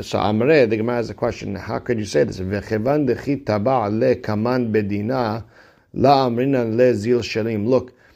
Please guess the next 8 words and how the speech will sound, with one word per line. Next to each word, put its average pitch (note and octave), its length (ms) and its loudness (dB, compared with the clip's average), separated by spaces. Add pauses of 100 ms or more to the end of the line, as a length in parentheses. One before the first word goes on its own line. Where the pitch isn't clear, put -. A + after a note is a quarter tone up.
(260)
if G#2+ 220 -2
you A2 80 0
would G#2+ 140 0
bring D#3 180 4
him C#3+ 340 2
to, A#2 220 0
to G#2+ 260 -8
court B2 640 2